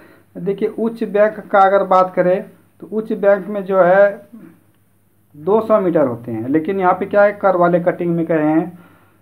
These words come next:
तो यहाँ पे एक सौ मीटर ही होगा। फिर कहता है कि समीपवर्ती रेल पथ केंद्र से कोपिंग मालगाड़ी, माल या यात्री प्लेटफॉर्म की न्यूनतम क्षैतिज दूरी क्या है? फिर अच्छे से देखिए समझिए, समीपवर्ती रेल पथ केंद्र से कोपिंग, यहाँ पे देखिए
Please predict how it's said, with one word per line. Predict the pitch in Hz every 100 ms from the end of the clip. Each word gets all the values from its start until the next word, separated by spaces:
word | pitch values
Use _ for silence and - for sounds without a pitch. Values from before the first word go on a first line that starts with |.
| _ _ _ _
तो | 160 147 143 -
यहाँ | 156 156
पे | 165 160
एक | 165
सौ | 165 156
मीटर | 143 139 135
ही | 160
होगा। | 143 113 113 113 _ _ _ -
फिर | 220
कहता | 226 220
है | 220
कि | 233
समीपवर्ती | 226 214 220 214 208 208 226
रेल | 220 220
पथ | 220 214 - - _ -
केंद्र | 202 214 202
से | - 208
कोपिंग | 208 - 190 185 226 196
मालगाड़ी, | 175 180 214 202 196 185 190 226 233 - _ _ _ _ _ _ -
माल | 165 180 220
या | 214 208
यात्री | 202 185 185 196
प्लेटफॉर्म | 202 190 175 190 196
की | 202
न्यूनतम | 185 185 190 196
क्षैतिज | 170 175 185
दूरी | 170 175
क्या | 170 147
है? | 123 107 113 _ _ -
फिर | 165 -
अच्छे | 170 - 214
से | 214
देखिए | 185 180
समझिए, | 180 170 165 190
समीपवर्ती | 190 180 180 180 175 175 208
रेल | 196 190
पथ | 190 185
केंद्र | 175 170
से | 170
कोपिंग, | 180 - 180 175 196 160
यहाँ | 143
पे | 127
देखिए | 131 127 123